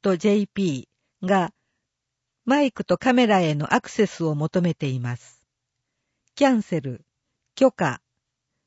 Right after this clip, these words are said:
許可に赤枠が示されています。三、カメラが起動したら、傷病者や周囲の状況などを映し、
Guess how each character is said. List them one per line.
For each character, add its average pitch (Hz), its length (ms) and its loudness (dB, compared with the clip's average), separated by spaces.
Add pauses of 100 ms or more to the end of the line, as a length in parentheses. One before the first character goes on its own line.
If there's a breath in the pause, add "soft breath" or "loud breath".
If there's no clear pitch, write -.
(120)
許 - 160 0
可 247 160 6
に 156 240 -2 (380)
赤 220 240 2
枠 214 260 2
が 196 140 2
示 185 280 -2
さ 175 120 0
れ 143 100 -4
て - 140 -10
い 120 100 -8
ま 117 220 -10
す。 - 260 -20 (2250)
三、 220 460 0 (580)
カ - 140 -2
メ 302 160 4
ラ 226 100 4
が 165 140 0
起 185 160 -6
動 214 220 4
し - 120 -18
た 196 140 0
ら、 143 240 -4 (240)
傷 285 340 4
病 269 240 4
者 170 160 -2
や 147 300 0
周 294 300 0
囲 202 160 0
の 165 120 -2
状 226 220 4
況 220 280 0
な 208 180 0
ど 147 200 -2
を 139 140 -6
映 - 180 -6
し、 131 300 -8